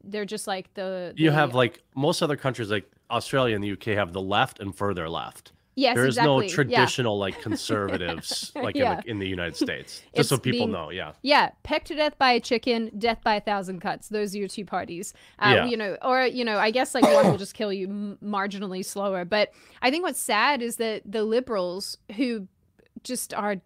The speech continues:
Speaker 1: a tragic, tragic party, and the, but they are the other major party, they just have weak-willed bitch baby men at the helm. And it's like,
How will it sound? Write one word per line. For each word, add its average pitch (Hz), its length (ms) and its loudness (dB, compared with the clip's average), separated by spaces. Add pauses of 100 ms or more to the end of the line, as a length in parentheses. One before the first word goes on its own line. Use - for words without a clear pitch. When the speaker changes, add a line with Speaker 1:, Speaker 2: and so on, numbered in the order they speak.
Speaker 1:
a 202 140 -4
tragic, 208 720 -2
tragic 196 640 0
party, 175 500 -4 (680)
and 262 160 4
the, 262 40 -2
but 269 120 0
they 294 100 2
are 269 60 2
the 247 120 -2
other 220 160 0
major 208 360 -6
party, 151 480 -8 (240)
they 247 160 0
just 269 240 -6
have 254 260 0
weak-willed 208 1080 -4 (360)
bitch 240 280 -2
baby 214 320 -2
men 226 340 -4
at - 220 -6
the 208 120 -4
helm. 214 360 -2
And 196 100 -4
it's 208 180 -8
like, 208 360 -2